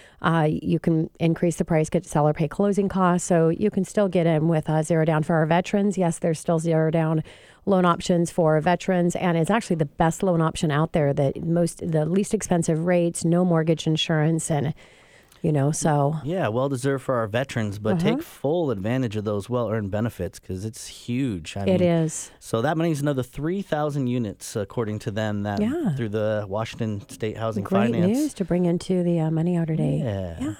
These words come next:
Speaker 1: all right. Well, here's mine. Uh, little sneak
Speaker 2: I can't wait,
Speaker 1: peek
Speaker 2: I can't
Speaker 1: behind
Speaker 2: wait.
Speaker 1: what's coming up.
Speaker 2: <laughs>
Speaker 1: I'm so excited. I'm opening an agency.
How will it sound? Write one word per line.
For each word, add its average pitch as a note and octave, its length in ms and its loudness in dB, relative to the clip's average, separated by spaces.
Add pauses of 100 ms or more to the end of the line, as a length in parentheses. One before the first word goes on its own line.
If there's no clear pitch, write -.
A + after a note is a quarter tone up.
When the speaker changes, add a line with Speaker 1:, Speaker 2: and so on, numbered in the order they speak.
Speaker 1:
all A3 140 -4
right. G#3 320 -2
Well, F#3 120 0
here's G3 260 -2
mine. G3 320 -2 (440)
Uh, G#3+ 220 6
little A#3 220 4
sneak - 800 0
Speaker 2:
I - 60 -12
can't - 60 -2 (120)
wait, A3 100 6
Speaker 1:
peek A3+ 120 2
Speaker 2:
I - 40 -16
can't G#3 140 0
Speaker 1:
behind A3 440 6
Speaker 2:
wait. A3 60 4
Speaker 1:
what's F3+ 140 -2
coming A#3+ 320 2
up. A3 100 2
Speaker 2:
<laughs> - 40 -2
Speaker 1:
I'm G3 120 2
so B3+ 160 2
excited. A#3 460 2
I'm F#3 160 2
opening E4+ 340 0
an F#3 120 2 (140)
agency. F3 800 0